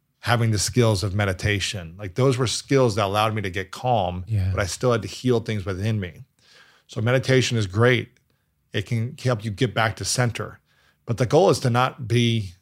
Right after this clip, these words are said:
Speaker 1: off center or have to get off to center because you're cultivating a state of peace and harmony consistently. And you're able to manage and navigate the stresses of life differently.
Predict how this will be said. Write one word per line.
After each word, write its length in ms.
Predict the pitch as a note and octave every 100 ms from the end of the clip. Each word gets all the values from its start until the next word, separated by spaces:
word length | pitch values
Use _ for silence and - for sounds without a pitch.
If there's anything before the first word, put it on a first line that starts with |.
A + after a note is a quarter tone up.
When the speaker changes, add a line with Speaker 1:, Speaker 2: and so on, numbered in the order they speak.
| _ -
Speaker 1:
off 240 | C#3+ -
center 520 | - G#2 F2+ F#2 F2 -
or 120 | A2
have 140 | A#2+
to 80 | A#2+
get 180 | G2 C#3
off 180 | A2 F2+
to 100 | G2
center 400 | - F#2+ G2+ F2+
because 380 | G#2 A#2 F#2
you're 260 | F#2 G2 F#2 _ _ _
cultivating 480 | - C#3 C3 A2+ A2
a 40 | G2
state 220 | - G2+
of 140 | F2+
peace 340 | - B2+ G#2 -
and 100 | F#2+
harmony 580 | A2+ A2+ G2+ F#2 F2+ - _ _ _ -
consistently. 680 | G#2+ C#3 C3+ A2+ F#2 E2+ - _ _ _ -
And 80 |
you're 100 | A2+
able 140 | A#2+ A#2
to 80 | G#2
manage 520 | G#2 G#2+ A#2 B2 G#2
and 140 | F#2+
navigate 540 | F#2 G#2+ A#2 G2 F#2 E2+
the 80 |
stresses 420 | F#2 - F2+ - G#2
of 80 |
life 380 | F#2 F2+ F2+ - _ _ F#2+
differently. 600 | A#2+ G#2+ G#2+ - D2+